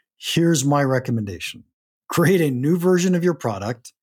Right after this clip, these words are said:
by simply taking stuff away from whatever your current product has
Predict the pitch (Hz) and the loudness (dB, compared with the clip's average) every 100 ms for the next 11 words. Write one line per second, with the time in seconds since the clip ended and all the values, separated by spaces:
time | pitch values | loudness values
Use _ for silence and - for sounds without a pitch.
0 | _ _ _ _ 127 123 - 160 156 143 | _ _ _ _ 0 0 2 0 0 0
1 | 120 - - 156 156 160 - - 143 - | -2 -2 -2 0 0 0 0 0 -2 0
2 | 135 135 120 113 110 123 120 127 127 120 | 2 2 2 -2 -2 0 2 2 2 0
3 | 117 117 101 - 87 82 - - - - | -2 -4 -6 -8 -10 -12 -18 -16 -10 -10
4 | - | -12